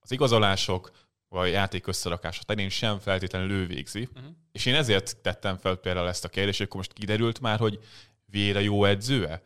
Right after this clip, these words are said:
Speaker 1: Vagy csak egy nagyon jó környezetben dolgozik jelenleg egy jó stábbal?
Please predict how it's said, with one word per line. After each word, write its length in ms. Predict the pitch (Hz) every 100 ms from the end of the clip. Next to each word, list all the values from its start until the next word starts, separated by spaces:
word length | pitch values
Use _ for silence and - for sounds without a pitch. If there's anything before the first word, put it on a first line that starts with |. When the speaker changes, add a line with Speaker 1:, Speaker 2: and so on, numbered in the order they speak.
| _ _
Speaker 1:
Vagy 160 | 113
csak 200 | 113 117
egy 100 | 123 120
nagyon 300 | 127 104 101
jó 320 | 107 107 101
környezetben 800 | - 104 98 90 90 90 95 95
dolgozik 500 | 98 92 87 85 -
jelenleg 360 | 101 123 117
egy 160 | 107 104
jó 200 | 107 90
stábbal? 800 | - 82 78 - - 104 -